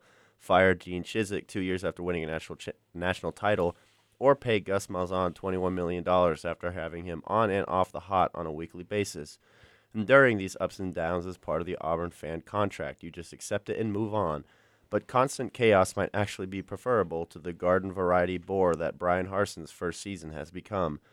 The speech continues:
What is Auburn this year? It's a team that has won the games it should win and lost the games it should lose. That is until Saturday when the Tigers blew a twenty-eight and three lead against Mississippi State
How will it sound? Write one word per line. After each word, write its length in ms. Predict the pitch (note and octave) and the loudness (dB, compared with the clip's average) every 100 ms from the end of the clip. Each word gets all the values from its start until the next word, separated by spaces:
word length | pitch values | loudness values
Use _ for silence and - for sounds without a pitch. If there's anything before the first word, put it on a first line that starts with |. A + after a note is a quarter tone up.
| _ _ _ | _ _ _
What 160 | - A#2+ | 0 0
is 140 | A#2 | 2
Auburn 360 | - A2 A#2 A#2 | 6 6 6 2
this 200 | A#2 - | -2 -4
year? 280 | A#2+ B2 D3 | -2 -2 -4
It's 220 | F#2 - | -12 -12
a 40 | |
team 220 | F2+ G#2+ G2+ | -8 -2 0
that 100 | F2+ | 0
has 100 | F2 | -2
won 160 | F2 G2 | -2 -2
the 80 | |
games 300 | G2+ G2+ G2+ | 0 0 0
it 80 | F#2+ | -2
should 160 | - G2+ | -12 -8
win 340 | F2 E2+ E2+ | 0 2 2
and 160 | - F2 | -2 -4
lost 280 | D#2+ E2 - | -2 -2 -4
the 60 | E2 | -8
games 240 | E2+ E2 | -8 -8
it 80 | F2 | -12
should 160 | F#2 | -12
lose. 340 | F2 E2 C2+ - | -8 -8 -10 -16
That 280 | F2 G2+ - | 0 0 0
is 240 | F2+ E2+ | -2 -4
until 300 | - F#2+ E2+ | -8 -10 -10
Saturday 600 | - G#2+ G#2+ F#2+ D2 E2 | -6 0 0 0 -2 -4
when 140 | - E2+ | -4 -6
the 100 | E2+ | -8
Tigers 380 | - F2 E2+ E2+ | -6 -6 -6 -10
blew 220 | D#2+ D2+ | -10 -12
a 40 | |
twenty-eight 420 | - F2+ F#2 F#2+ | -8 -4 -2 -2
and 120 | G2 G2+ | -4 -6
three 180 | G#2 | -4
lead 300 | G2+ E2+ D#2+ | -4 -4 -6
against 400 | - E2+ D#2 D2+ | -8 -6 -6 -6
Mississippi 440 | E2 F2 F#2+ F#2+ A2 | -14 -14 -10 -10 -10
State 400 | - E2 D#2 | -10 -6 -6